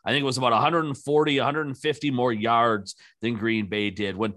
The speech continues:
when the Packers had to make a stop of any significance, Gary, especially in that second half defensively, you know, they couldn't do it. And again, they couldn't put together sustained drives. Why? Because they can't run the football and they can't stop the run.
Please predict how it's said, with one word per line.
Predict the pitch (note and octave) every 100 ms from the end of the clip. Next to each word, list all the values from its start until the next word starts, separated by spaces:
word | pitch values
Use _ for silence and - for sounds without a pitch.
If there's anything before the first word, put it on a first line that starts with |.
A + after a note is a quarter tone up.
| - _
when | C3+
the | D3+
Packers | C#3 F#3 E3 G3 G#3+ F#3
had | D#3+ D#3 D#3+
to |
make | D#3 D3+ D3+
a |
stop | B2+ - - B2+ B2+ D3
of | - A2
any | C3
significance, | C#3+ B2 G2 A#2+ C3 C#3 D3 C3
Gary, | - C3 C#3 C#3 A2+ - _
especially | - C3 C#3
in | C3
that | A#2+ G#2+
second | B2 A#2 A2+
half | A#2+ B2
defensively, | A2+ G#2+ A#2 A2 C3 A#2+ B2 A#2 - -
you | -
know, | E3+ D#3+ -
they | A#2+ D3
couldn't | D3 E3 E3
do | E3 G3+
it. | G#2+ F2
And | A2+
again, | A#2+ A2+ A#2 D#3
they | F3
couldn't | - C3+ E3
put | D#3+ D3+
together | C#3 B2 C#3 D3+
sustained | - - A#2+ A#2+ C3
drives. | C3+ F#3+ A#2 A#2 A#2+ - _
Why? | - G#2 G#2+ C3+ D#3+ - _
Because | G2+ G#2+
they | F#2 G2
can't | B2+ C#3+ D3
run | E3+
the | E3+
football | - D#3+ - D3+ D3 D3
and | C3 A#2+
they | A#2
can't | - B2 A#2+
stop | - - A#2 A2
the | G#2
run. | G2+ G#2 E2+